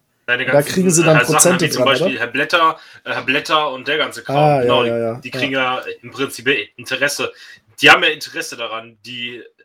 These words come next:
Speaker 1: das zu machen, weil sie, bei, im normalen Arbeitsleben werden sie ja dafür bezahlt.
Speaker 2: Ja.
Speaker 1: Aber in deinem Fall würden sie im Prinzip dann, äh, ha-, ja, Prozente drauf kriegen.
Speaker 2: Ja,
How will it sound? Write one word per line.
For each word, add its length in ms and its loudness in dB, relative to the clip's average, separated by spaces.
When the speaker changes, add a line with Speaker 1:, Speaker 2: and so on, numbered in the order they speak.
Speaker 1:
das 220 -10
zu 80 -10
machen, 260 -2
weil 120 -6
sie, 200 -12
bei, 140 2
im 200 -6
normalen 340 0
Arbeitsleben 520 -6
werden 160 -2
sie 80 -6
ja 80 0
dafür 240 -8
bezahlt. 640 -6
Speaker 2:
Ja. 300 -6
Speaker 1:
Aber 180 -2
in 60 -4
deinem 240 0
Fall 340 -4
würden 180 -6
sie 120 -2
im 100 -6
Prinzip 400 -10
dann, 340 -4
äh, 60 -10
ha-, 500 -2
ja, 240 0
Prozente 400 0
drauf 260 -12
kriegen. 300 -20
Speaker 2:
Ja, 480 -4